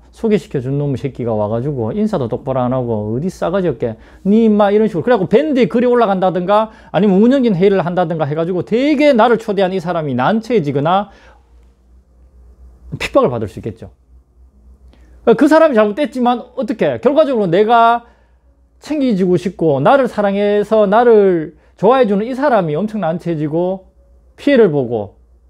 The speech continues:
그 어떤 수모를 당할 수 있기 때문에, 어, 우리 관계를 좋게 유지하기 위해서는 제가 그쪽 영역에 가서는 되게 더 조심스럽게 행동하는 거예요.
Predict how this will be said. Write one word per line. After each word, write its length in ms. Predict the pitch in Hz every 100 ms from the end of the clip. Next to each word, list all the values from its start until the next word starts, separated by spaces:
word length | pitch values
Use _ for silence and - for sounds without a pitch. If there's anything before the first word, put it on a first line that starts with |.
| _ _ _
그 240 | 180 185
어떤 260 | 185 175 180
수모를 340 | 160 294 247
당할 200 | 139 139
수 100 | 156
있기 160 | 139 120
때문에, 480 | 135 131 165 135 - - - _ _ _ _ _ _
어, 300 | 156 139 127 -
우리 180 | 156 190
관계를 360 | 240 240 190
좋게 280 | 143 165 208
유지하기 380 | 156 147 190 160
위해서는 500 | 143 131 135 139 104 - - _
제가 240 | 147 147
그쪽 280 | - 151 127
영역에 300 | 175 202 156
가서는 380 | 110 101 120 107
되게 220 | 123 165
더 100 | 135
조심스럽게 560 | 117 147 185 - 123 -
행동하는 480 | 175 190 165 214 208
거예요. 220 | 120